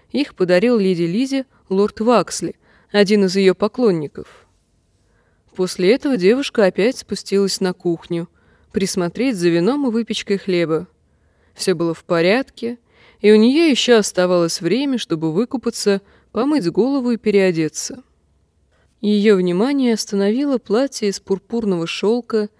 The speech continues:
и другого из синего бархата с серебряными прорезями под цвет её глаз. Но потом она вспомнила, что Алина — незаконная дочь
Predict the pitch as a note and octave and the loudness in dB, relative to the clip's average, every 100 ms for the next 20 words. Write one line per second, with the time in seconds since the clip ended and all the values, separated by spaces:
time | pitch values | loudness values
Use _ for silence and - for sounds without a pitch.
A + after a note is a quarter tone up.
0 | _ _ _ C#4 A3+ F#3+ E3 F#3+ B3+ A3 | _ _ _ -4 2 2 4 2 2 0
1 | F#3+ - G3 F#3+ F3+ F3+ D#3+ F#3+ B3+ A#3+ | -2 -2 0 0 0 0 0 2 0 -4
2 | G3+ F#3+ - G#3 C4 B3 G3 F3+ E3+ - | -8 -8 -4 -2 -2 0 0 0 -2 -2
3 | F3 B3 B3 G3+ G3 F#3+ - _ _ _ | -2 0 0 0 0 -2 -6 _ _ _
4 | F#3 F3+ - B3+ - A#3 G#3+ G3+ E3+ D#3+ | -6 -4 -4 -6 -4 -4 -2 -2 -2 -4
5 | - - _ _ _ _ _ _ _ - | -14 -20 _ _ _ _ _ _ _ -4
6 | G3+ D4+ D4 G3 E3+ - - A3 C4 C4 | -2 -2 0 0 0 -6 -2 -2 0 -2
7 | A#3+ A#3 - G3+ G#3 D4 C#4+ F3 E3+ D#3 | -6 -8 -6 -2 0 0 0 -2 -2 -4
8 | - G#3 B3 B3+ A#3 A#3+ A#3 - | -2 0 0 0 -2 -4 -6 -14